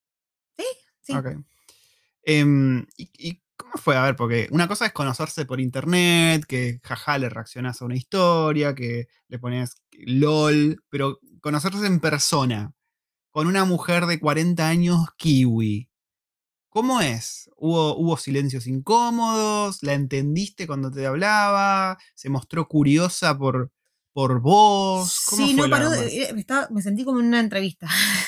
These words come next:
Speaker 2: ¿Te sentiste como que
Speaker 1: <laughs>
Speaker 2: estaba, eh, los servicios de inteligencia de Nueva Zelanda preguntándote cosas? ¿Por
Speaker 1: Sí.
Speaker 2: qué estás acá?
Speaker 1: Sí.
Speaker 2: ¿Por qué? ¿Qué te preguntaba?
Speaker 1: No, no, me preguntó hacía cuánto que estábamos, cómo se pronunciaban nuestros nombres.
Speaker 2: ¿Con qué visa estaba?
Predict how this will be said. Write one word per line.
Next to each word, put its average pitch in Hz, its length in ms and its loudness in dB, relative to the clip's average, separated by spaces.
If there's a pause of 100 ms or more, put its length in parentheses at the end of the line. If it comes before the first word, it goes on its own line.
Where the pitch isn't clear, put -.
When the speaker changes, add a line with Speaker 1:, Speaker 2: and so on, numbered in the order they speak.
(180)
Speaker 2:
¿Te 139 60 -4
sentiste 202 300 2
como 156 200 2
que 131 80 -2
Speaker 1:
<laughs> - 140 -12
Speaker 2:
estaba, 135 800 0 (840)
eh, 120 200 -20
los 143 180 0
servicios 160 320 2
de 151 60 6
inteligencia 135 480 2
de 147 60 2
Nueva 131 120 2
Zelanda 156 380 2
preguntándote 131 600 2
cosas? 147 360 -4
¿Por 175 120 2
Speaker 1:
Sí. 170 40 0
Speaker 2:
qué 156 60 4
estás - 240 -4
acá? 135 280 0 (300)
Speaker 1:
Sí. 185 140 -2 (600)
Speaker 2:
¿Por 151 140 0
qué? 160 120 2
¿Qué 175 100 -2
te 180 120 -4
preguntaba? 151 360 4
Speaker 1:
No, 480 60 6 (220)
no, 247 80 4
me 208 80 0
preguntó 202 1200 -2
hacía 185 280 -6
cuánto 190 220 -2
que 180 80 -10
estábamos, 208 1300 2
cómo 208 220 0
se 175 140 -12
pronunciaban 180 560 -2
nuestros 165 300 -6
nombres. 196 760 2
Speaker 2:
¿Con 127 140 4
qué 135 120 4
visa 139 240 4
estaba? - 280 0